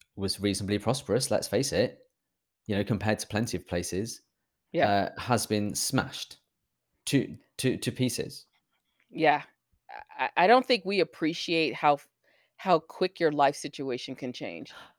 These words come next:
Speaker 1: Do you know, I was thinking about, should that happen here? I mean, I, I have to, I have to admit, I watched a, I watched a nineteen eighty-four drama the
Speaker 2: <laughs>
Speaker 1: other day called Threads. Uh, people go, go and look it, look it up.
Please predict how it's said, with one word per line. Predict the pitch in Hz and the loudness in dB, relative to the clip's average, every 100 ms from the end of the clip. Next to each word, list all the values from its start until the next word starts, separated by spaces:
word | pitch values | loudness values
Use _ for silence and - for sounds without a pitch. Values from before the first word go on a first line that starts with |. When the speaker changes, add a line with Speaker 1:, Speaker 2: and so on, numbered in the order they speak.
| - | -2
Speaker 1:
Do | 214 | 4
you | 262 | 6
know, | 131 92 - | 6 4 4
I | 147 | 4
was | 165 165 | 4 4
thinking | 170 160 143 147 | 2 0 0 -2
about, | 143 139 90 87 90 - _ _ _ _ _ _ _ | 0 0 -2 -2 -6 -8 _ _ _ _ _ _ _
should | - - 139 139 | -6 0 0 2
that | 120 | -2
happen | - 110 - 92 | -2 -6 -6 -6
here? | 87 90 71 87 - | -6 -8 -8 -10 -2
I | 127 | 2
mean, | 123 | 4
I, | 117 113 110 | 4 2 -2
I | |
have | 117 113 | -2 2
to, | 113 - | 2 2
I | |
have | 127 135 | -2 2
to | |
admit, | 127 117 - | 4 2 0
I | |
watched | 110 123 - - | 4 4 4 0
a, | 101 - - - - | 0 0 -20 -14 -2
I | |
watched | 113 - | 0 0
a | |
nineteen | 117 120 113 113 | 0 0 0 0
eighty-four | 113 101 - 104 95 92 - - - - | 0 -4 0 2 2 0 -4 -12 -12 -4
drama | 151 113 107 107 104 101 98 95 87 | 2 6 6 6 4 4 4 2 0
the | 107 | -2
Speaker 2:
<laughs> | |
Speaker 1:
other | 95 | -2
day | 101 98 95 | 0 2 2
called | - 95 90 | 0 -6 -6
Threads. | - 98 90 87 80 - - _ _ - | -6 0 0 0 -6 -14 -16 _ _ -8
Uh, | 104 98 - | -4 -2 -2
people | 117 104 | -4 -2
go, | 98 104 101 | 2 4 4
go | - 104 | 2 0
and | 98 | 0
look | 95 - | -2 -2
it, | 95 | -4
look | 95 92 98 | -4 -4 -4
it | 90 | -4
up. | 90 - _ | -4 -4 _